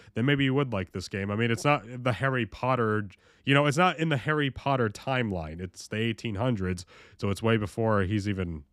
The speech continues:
a thing. Maybe the Potters will be mentioned. Who knows? I don't, to be honest with you, I'm a Harry Potter fan, but I've really, I, I've read the books maybe when I was, like,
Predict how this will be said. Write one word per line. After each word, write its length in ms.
a 80
thing. 340
Maybe 200
the 100
Potters 380
will 100
be 100
mentioned. 360
Who 120
knows? 380
I 140
don't, 240
to 100
be 120
honest 320
with 100
you, 60
I'm 100
a 60
Harry 260
Potter 320
fan, 300
but 100
I've 260
really, 380
I, 140
I've 180
read 200
the 60
books 380
maybe 260
when 140
I 60
was, 100
like, 160